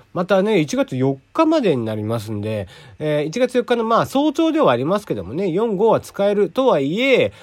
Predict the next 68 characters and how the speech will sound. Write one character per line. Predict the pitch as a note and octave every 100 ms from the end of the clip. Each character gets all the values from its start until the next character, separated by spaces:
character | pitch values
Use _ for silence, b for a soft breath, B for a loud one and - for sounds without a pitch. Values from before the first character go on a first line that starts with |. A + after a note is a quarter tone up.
| B -
ま | G3
あ、 |
結 | C#4 C#4+
構 | - C4+
ね、 | D#3 D3+ E3 C3
長 | D3+ D#3+ E3+
い | D3
時 | B2+
間 | B2+ C3+ C3 A#2+
泊 | A#2
ま | C3 C#3
り、 | C3 B2+
あ | B2+ A2+
の、 | G2+
泊 | B2+
ま | C#3
っ |
て | C3
し | A#2
ま | B2+
う、 | C#3+
提 | E3+ D3 B2+
携 | C#3 C3+ B2+
銀 | C#3
行 | B2 G#2
が | F#2+
使 | - D3
え |
な | C#3
い | D3
っ |
て | B2
い |
う | G#2
話 | A#2 -
に | C3
な | G3+
っ |
て | F3
し | B2
ま | A#2 G2
う |
の | F#2
で、 | F2 B B -
十 | C3
分 | C3 A#2
に | G2+
気 | A#2+
を |
つ | G2+
け | A2+
て | G2
も | G2
ら | F#2+
え | F2+
た | G2+
ら |
な | D3 G#3+
と | G2 - B B
思 | A2 G2+
っ |
て | F#2+
お |
り | E2+
ま | E2
す。 | - - - _ - B B B B
は | -
い。 | C#4